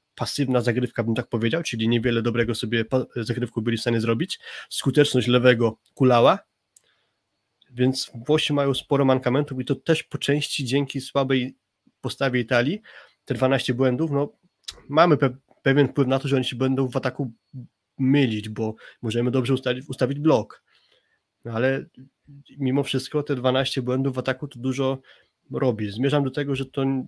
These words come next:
była dość słaba też postawa Włochów, ale oczywiście jest Polaków za co chwalić. E, to, do czego bym też zmierzał, to mówiłem o skuteczności słabej z lewego, ale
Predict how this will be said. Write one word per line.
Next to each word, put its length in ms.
była 520
dość 320
słaba 320
też 140
postawa 380
Włochów, 340
ale 200
oczywiście 440
jest 300
Polaków 340
za 80
co 100
chwalić. 460
E, 240
to, 120
do 100
czego 340
bym 260
też 200
zmierzał, 680
to 440
mówiłem 320
o 40
skuteczności 640
słabej 380
z 80
lewego, 440
ale 400